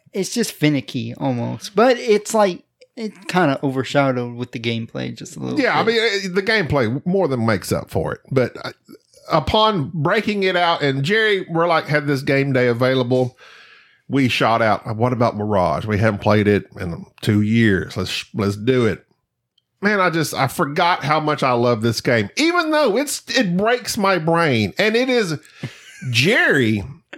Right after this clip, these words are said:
Speaker 2: a man not really prone to analysis paralysis, like, that's my job or Enrique's job. That's the only negative I'd say to this,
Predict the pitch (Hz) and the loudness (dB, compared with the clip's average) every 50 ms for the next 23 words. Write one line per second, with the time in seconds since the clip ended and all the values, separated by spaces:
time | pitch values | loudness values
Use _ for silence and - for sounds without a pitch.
0 | - _ _ _ - 233 240 311 359 349 330 302 262 254 262 269 233 190 139 165 | -20 _ _ _ -2 0 2 2 2 2 2 0 0 0 0 0 0 0 0 0
1 | 190 214 220 226 190 143 - - 165 156 170 196 196 185 202 196 190 175 180 180 | 2 2 2 2 0 0 0 0 2 2 2 2 0 0 0 0 2 2 4 4
2 | 190 190 165 - 196 185 - - 185 175 180 175 180 170 - 202 185 175 - - | 4 2 0 -2 -4 -4 -2 0 2 2 2 2 0 0 0 0 0 0 0 0
3 | 139 120 113 - - 196 208 - - 127 113 120 156 175 156 160 180 175 175 175 | 0 0 0 0 0 0 0 0 -2 -2 0 2 2 0 0 0 0 2 2 2
4 | 180 175 170 175 - 131 117 101 95 110 139 151 - 165 156 143 131 - 170 156 | 2 0 -2 -2 -2 0 0 2 2 0 0 0 0 0 0 0 0 0 0 2
5 | 147 151 151 151 151 143 - - _ _ _ _ _ _ _ _ _ _ _ _ | 2 2 2 0 -2 -4 -6 -10 _ _ _ _ _ _ _ _ _ _ _ _
6 | _ _ _ _ _ _ _ _ _ _ _ - 139 170 190 226 208 - 151 123 | _ _ _ _ _ _ _ _ _ _ _ -6 -2 0 0 0 0 -2 -2 0
7 | - 143 175 202 185 139 123 110 104 120 131 139 151 156 156 147 151 151 147 143 | 2 2 2 2 2 2 4 4 4 4 4 2 2 2 2 2 2 2 0 0
8 | - 156 156 160 156 151 147 147 143 151 | 0 0 2 2 2 2 2 2 2 2